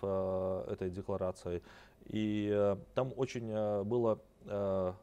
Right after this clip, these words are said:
пункты, которые не соответствовали исторической правде.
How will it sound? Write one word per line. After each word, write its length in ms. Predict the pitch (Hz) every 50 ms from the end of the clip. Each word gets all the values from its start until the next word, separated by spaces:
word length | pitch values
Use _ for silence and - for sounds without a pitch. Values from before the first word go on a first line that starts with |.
| - - - - - - - - - - -
пункты, 300 | - 165 165 156 - - -
которые 440 | - 107 - 120 113 113 107 104
не 160 | 92 98 107 110
соответствовали 800 | - - 113 104 - - 135 131 - - - 107 101 104 101 -
исторической 720 | - - - - 113 120 - - - - - 98 101 98 90
правде. 400 | - - 113 104 - 95 -